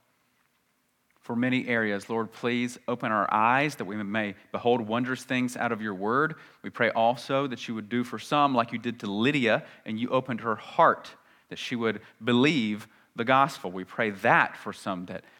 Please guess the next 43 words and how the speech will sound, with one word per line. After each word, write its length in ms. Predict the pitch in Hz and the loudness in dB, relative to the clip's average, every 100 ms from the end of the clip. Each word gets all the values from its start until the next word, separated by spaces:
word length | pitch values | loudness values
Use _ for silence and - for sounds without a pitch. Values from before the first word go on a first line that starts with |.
| - | -6
may 100 | 107 | -4
be 220 | 101 101 | -2 -6
in 100 | 104 | -6
here 160 | 98 98 | -6 -8
this 180 | 90 - | -8 -8
morning 280 | 101 95 | -6 -4
that 240 | 90 - 110 | -4 -6 -2
don't 260 | 110 101 - | -2 -2 -6
yet 380 | 107 101 95 - 104 | -6 -2 -2 -4 -6
know 200 | 104 98 | -2 -2
you. 260 | 95 95 - _ | -4 -8 -12 _
We 80 | 104 | -6
also, 440 | - 135 143 - 131 | 2 4 4 0 -2
Lord, 300 | 127 127 117 | 0 -2 -4
pray 300 | - 123 123 | 0 2 2
for 120 | 123 | 0
those 240 | 110 120 | 0 0
of 80 | 113 | 0
us 160 | 110 - | -4 -2
who 100 | 110 | -4
do 240 | 101 139 | 2 2
know 200 | 185 117 | 4 2
you. 240 | 117 123 127 - _ _ _ | 2 0 -2 -10 _ _ _
And 220 | 87 101 | -6 -4
it's 180 | 117 - | -4 0
only 160 | 127 143 | 0 4
by 180 | 139 | 4
grace 520 | 123 139 143 143 - - _ _ _ _ _ _ _ | 4 4 4 2 -6 -16 _ _ _ _ _ _ _
through 140 | - 113 | -12 -6
faith 340 | - 131 131 | 0 2 0
that 120 | 123 | -4
we're 120 | 117 113 | -4 -6
saved. 420 | - 127 110 104 | -2 0 0 -2
We 100 | 110 | -4
know 220 | 113 120 | -2 -2
that. 320 | 107 101 - _ _ _ _ _ _ | -4 -4 -6 _ _ _ _ _ _
But 100 | - | -14
we 300 | 104 117 120 117 - | -4 -2 -2 -4 -10
continue 380 | 107 120 117 | -10 -6 -6
to 120 | 113 110 | -4 -4
need 220 | 110 104 | -4 -4
your 140 | 104 | -8
help, 380 | 98 113 107 | -4 -2 -2